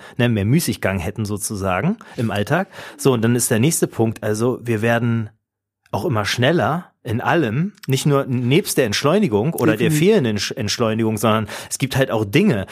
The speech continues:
Speaker 1: und Zeit, äh, hat ja auch bei uns, nimmt ja auch andere Maßstäbe an und es ist egal, ob es Trendwellen und Aktionen gibt und, äh, ich, wie gesagt, es gibt ja trotzdem sogar noch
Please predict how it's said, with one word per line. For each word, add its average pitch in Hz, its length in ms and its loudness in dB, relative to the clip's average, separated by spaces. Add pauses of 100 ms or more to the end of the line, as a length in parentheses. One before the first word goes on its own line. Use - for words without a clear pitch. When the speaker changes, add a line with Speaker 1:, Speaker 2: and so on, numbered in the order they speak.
(160)
Speaker 1:
und 110 160 -4
Zeit, 135 540 0
äh, - 80 -12 (300)
hat - 340 -2
ja 139 100 2
auch 139 120 0
bei 139 160 0
uns, 131 360 -4 (280)
nimmt 139 200 0
ja 139 140 0
auch - 220 -2
andere 135 280 0
Maßstäbe 147 480 2
an 113 120 0
und 139 100 -2
es 143 80 -2
ist 139 80 -4
egal, 175 260 2
ob 233 120 -4
es 190 140 -2
Trendwellen 170 540 2
und 147 140 -2
Aktionen 139 480 2
gibt 92 320 -6
und, 120 240 -2
äh, 117 340 -2
ich, 113 200 -6
wie 156 100 0
gesagt, 185 400 2
es 90 140 -6
gibt 151 180 -2
ja 139 100 4
trotzdem 151 400 -4
sogar 143 240 2
noch 139 340 0